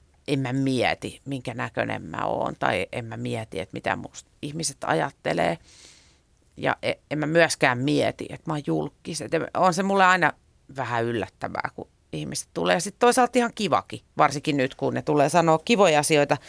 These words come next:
Silloin Jyrki aikana se oli hirveetä, koska aina kun joku lähestyi, se tuli sanoa, että kun mä oon niin tyhmä ja huono. Se nyt ei ollut kauhean kivaa, mutta ei mua tää niinku julkisuus sinänsä, niin en mä niinku ajattele asiaa ollenkaan. Et en mä huomaa. Se,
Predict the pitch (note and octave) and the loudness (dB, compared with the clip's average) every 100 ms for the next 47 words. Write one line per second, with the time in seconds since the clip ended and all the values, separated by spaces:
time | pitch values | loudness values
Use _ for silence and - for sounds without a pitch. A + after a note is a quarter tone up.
0 | - - - A3 F#3+ G#3 F3+ D3 C3 B2 | -16 -10 2 4 6 4 4 2 2 0
1 | B2 D3 D3 E3 D#3 G#2 G#2+ - - F3+ | -4 -4 -2 2 2 2 0 0 -2 -6
2 | - F3+ E3 E3 D#3+ - E3 D3 C#3+ - | 2 4 4 2 0 4 4 4 0 -6
3 | B2+ B2 A#2+ C3 B2 A2+ F#2+ - C3+ B2 | -10 -6 -4 -2 -2 -4 -6 -10 -8 -6
4 | B2 - C3+ - - D#2 E3 C#3+ - - | -6 -8 -10 -6 -6 -6 -2 0 0 -6
5 | _ - - - - - - - - - | _ -20 -20 -20 -20 -20 -20 -20 -20 -20
6 | - _ - A#3+ A3 G3 F3+ E3 - E3 | -20 _ 4 4 6 4 4 4 2 2
7 | D#3+ - D#3+ D3+ C3+ C3 - C#3+ - _ | 0 0 2 4 4 0 -2 -2 -2 _
8 | _ - E3+ F#3 F3 E3 D#3+ D#3+ D#3 E3+ | _ -2 -2 0 0 2 2 -2 -2 0
9 | E3 C3+ - A#2 A2+ G2 - C3 A#2+ A#2+ | 2 0 -4 -8 -8 -8 -6 -6 -6 -6
10 | C3+ B2+ - _ _ _ _ _ _ - | -6 -6 -8 _ _ _ _ _ _ -10
11 | D3 C#3 C#3 B2+ - C#3+ D3 A#2 - G#2+ | -6 -4 -4 -6 -2 2 4 2 -2 -8
12 | G2 F2+ - G2 D#2+ F#2+ F#2 E2 - - | -6 -6 -8 -10 -10 -10 -10 -12 -16 -20
13 | - - - D3 C3+ C3 C#3 G#2+ - - | -20 -12 -8 -6 -6 -2 2 2 0 -4
14 | D#3 - | -2 -4